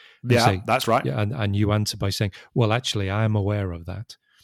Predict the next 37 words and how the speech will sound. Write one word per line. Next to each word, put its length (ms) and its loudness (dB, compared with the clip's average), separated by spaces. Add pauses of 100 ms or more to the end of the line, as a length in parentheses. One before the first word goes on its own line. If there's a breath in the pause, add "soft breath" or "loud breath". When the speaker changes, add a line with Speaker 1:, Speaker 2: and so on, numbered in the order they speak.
(400 soft breath)
Speaker 1:
So 140 -6
Speaker 2:
Yeah. 260 2
Speaker 1:
yeah, 100 -10
yes, 240 -4
I 100 -2
do 260 2
know 220 -2
that 240 -8 (140)
this 180 -8
decision 440 -8
has 120 -10
been 160 -8
made. 160 -6
"Oh, 220 2
good. 260 -2
Okay, 380 -12
it's 100 -20
good." 160 -10 (680 loud breath)
Or, 280 6
or 160 0
the 100 2
opposite, 320 4
you 60 0
say, 160 -2
Speaker 2:
Yeah. 100 0
Speaker 1:
"Oh, 260 0
I 80 -4
didn't, 360 -4
I'm 100 -4
not 160 -2
aware 320 0
of 120 -8
that. 260 -8
Nobody 340 -2
told 260 -2
me." 160 -10
So 280 -10